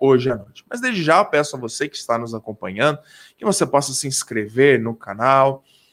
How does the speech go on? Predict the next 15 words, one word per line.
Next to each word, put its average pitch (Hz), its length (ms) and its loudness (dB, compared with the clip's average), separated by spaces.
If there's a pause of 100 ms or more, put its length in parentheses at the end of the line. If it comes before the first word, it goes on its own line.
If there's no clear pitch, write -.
(200)
tá 110 120 -6
bem? 131 500 -2
É, 101 160 -12
ativar 117 400 -2
as 110 80 -2
notificações, 107 720 -8
é 110 60 -4
o 107 40 -8
sininho, 120 360 -10
tanto 139 320 -2
no 123 140 -6
YouTube 113 400 -6
quanto 139 340 0
no 117 80 -10
Facebook, 117 580 -8